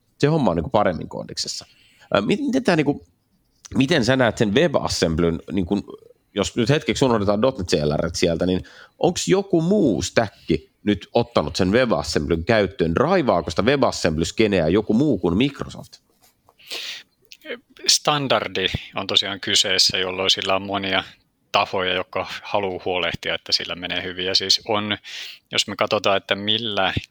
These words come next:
Speaker 2: kielillä sä voit tehdä WebAssemblyä, niin sieltä löytyy kaikki C, C plus plussat, Javat, Goat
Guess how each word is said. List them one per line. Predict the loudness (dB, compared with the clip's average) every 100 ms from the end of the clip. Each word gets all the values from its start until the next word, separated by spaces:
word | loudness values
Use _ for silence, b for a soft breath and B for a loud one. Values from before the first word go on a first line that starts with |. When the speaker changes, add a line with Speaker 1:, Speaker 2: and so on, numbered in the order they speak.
| -2
Speaker 2:
kielillä | 0 0 -2 -2 -2
sä | 0 -2
voit | -4 -6 -6
tehdä | -6 -4 -2
WebAssemblyä, | -2 -2 -4 -2 -2 -2 -8 -10 -10 -8
niin | -6
sieltä | -4 -4
löytyy | -6 -4 -4 -8 -10 _ -4
kaikki | -4 -4 -6 -6 0
C, | 0 0 -2 -4 -6 -4
C | -2 -2 -6
plus | -8 -8
plussat, | -8 -6 -4 -4 -6 -14
Javat, | -10 -6 -6 -6 -4 -6 B B B B B _ _ _ _ -4
Goat | 0 2 0